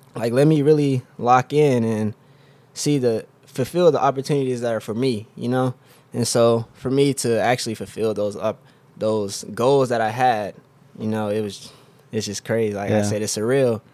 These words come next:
Speaker 2: Mm-hmm.
Speaker 1: There's not really much that I can really say. It's just excitement.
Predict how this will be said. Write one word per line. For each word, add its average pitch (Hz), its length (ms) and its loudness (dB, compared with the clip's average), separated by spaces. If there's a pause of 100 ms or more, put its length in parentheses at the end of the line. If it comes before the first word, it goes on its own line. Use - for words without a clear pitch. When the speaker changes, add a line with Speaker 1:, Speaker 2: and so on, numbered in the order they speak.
Speaker 2:
Mm-hmm. 107 300 0
Speaker 1:
There's 120 100 2
not 143 220 4
really 143 220 6
much 131 420 0
that 123 180 2
I 117 80 0
can 110 160 -4
really 110 200 -4
say. 117 340 0
It's 110 140 -6
just 104 320 -8
excitement. 113 580 -2